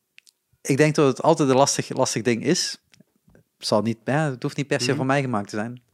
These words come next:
Speaker 1: Zeker niet. Maak vooral dingen die niet voor mij zijn.
Speaker 2: <laughs>
Speaker 1: Maar, eh, ik denk dat je inderdaad een hoop, hoop stappen kunt maken in de, in de,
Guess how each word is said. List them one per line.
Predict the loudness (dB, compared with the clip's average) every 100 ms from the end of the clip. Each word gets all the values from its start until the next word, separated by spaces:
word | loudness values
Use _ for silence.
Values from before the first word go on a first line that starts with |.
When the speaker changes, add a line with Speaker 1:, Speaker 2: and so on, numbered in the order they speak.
| _
Speaker 1:
Zeker | -4 -2 -2
niet. | -4 -2
Maak | -2 0
vooral | 0
dingen | 2 0
die | -2
niet | -4 -4
voor | -4
mij | -4
zijn. | -4 -12 -10 0
Speaker 2:
<laughs> | 0 0 -14 -20 -20 -20 _
Speaker 1:
Maar, | 2 4 4 0
eh, | -2 2 2 0 -4 -6 -2
ik | 2
denk | 2
dat | 2
je | 0
inderdaad | 2 4
een | 4
hoop, | 2
hoop | 2 2 0 2
stappen | 0 0
kunt | -2 0
maken | 2 0 0
in | -6
de, | -6
in | -4 -4
de, | -4 -6